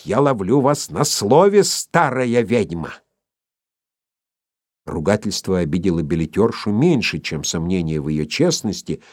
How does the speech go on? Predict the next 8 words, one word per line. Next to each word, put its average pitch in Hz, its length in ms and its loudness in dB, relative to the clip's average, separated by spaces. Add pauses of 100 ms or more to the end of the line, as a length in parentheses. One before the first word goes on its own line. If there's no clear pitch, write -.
(340)
которое 92 460 2
подразумевалось 101 1400 0
и 113 80 -2
которое 110 480 2
должно 85 500 -2
было 170 220 2
прозвучать 180 600 0
следом. 139 480 2